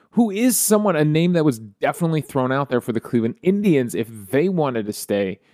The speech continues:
competitive in the American League Central. An outfielder that they could have gone after was Duvall. Uh, he had twenty-two home runs in Miami, uh,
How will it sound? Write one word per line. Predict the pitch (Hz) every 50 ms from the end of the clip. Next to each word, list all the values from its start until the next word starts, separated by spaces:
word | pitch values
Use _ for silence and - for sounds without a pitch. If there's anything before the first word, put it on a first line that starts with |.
| _ _ _ _
competitive | - - 117 - - - 120 113 113 104 107 104 104
in | 107 104
the | 107
American | 101 101 101 101 101 - - 101
League | 101 95
Central. | - - 101 101 95 - 110 107
An | 107 - -
outfielder | 147 139 135 - 143 135 117 120 117 107
that | 110 107 - _ -
they | 135 160 -
could | - - 170 135
have | 110 98
gone | - 110 87 87 87 -
after | 90 87 - - - 101
was | 98 101 95 92
Duvall. | 110 110 104 - 92 85 87 90 95 - _ _ _ _ _ _ _ _ -
Uh, | 131 135 135
he | 139 147
had | 143 135 -
twenty-two | - - 185 202 214 214 - 202 196 175
home | 143 131 170 170 156 147
runs | 151 151 151 147 -
in | 98 135 127
Miami, | 123 117 107 113 113 117 123 139 151 156 156 156 151 _ _ _ _ _ _ _ _ _ -
uh, | 117 113 110 110 107 110 107